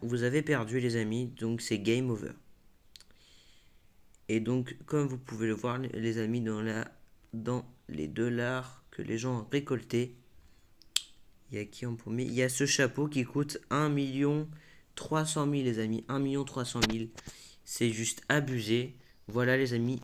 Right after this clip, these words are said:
j'achète le trophée. Comme vous pouvez le voir, les amis, j'ai deux cent vingt-trois mille, j'ai récolté, enfin, j'ai deux cent vingt-trois mille points, euh, récoltés. Donc, c'est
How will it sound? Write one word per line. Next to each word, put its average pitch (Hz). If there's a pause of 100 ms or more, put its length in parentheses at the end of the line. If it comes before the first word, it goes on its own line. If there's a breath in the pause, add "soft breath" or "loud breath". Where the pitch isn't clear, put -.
j'achète 123
le 160
trophée. 127 (800 loud breath)
Comme 175
vous 170
pouvez 165
le 151
voir, 147
les 147
amis, 139 (1500 loud breath)
j'ai 110
deux 123
cent 180
vingt-trois 165
mille, 147
j'ai 131
récolté, 117
enfin, - (100)
j'ai 110 (280)
deux 147
cent 156
vingt-trois 147
mille 139 (400 loud breath)
points, 127 (1000 soft breath)
euh, 117
récoltés. 123
Donc, 123
c'est 127